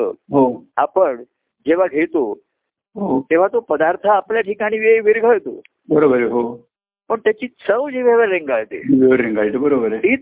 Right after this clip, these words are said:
Speaker 2: महत्वाची आहे.
Speaker 1: हो, हो.
Speaker 2: तीच चव रेंगाळेल.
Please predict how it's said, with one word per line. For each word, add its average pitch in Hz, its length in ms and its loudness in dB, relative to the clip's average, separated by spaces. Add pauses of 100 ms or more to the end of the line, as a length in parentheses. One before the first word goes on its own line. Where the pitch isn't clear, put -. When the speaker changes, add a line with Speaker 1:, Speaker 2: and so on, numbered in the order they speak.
Speaker 2:
महत्वाची 190 600 0
आहे. 120 280 -2
Speaker 1:
हो, 127 320 2
हो. 107 240 -4
Speaker 2:
तीच 285 440 -2
चव 247 420 0
रेंगाळेल. 165 540 -2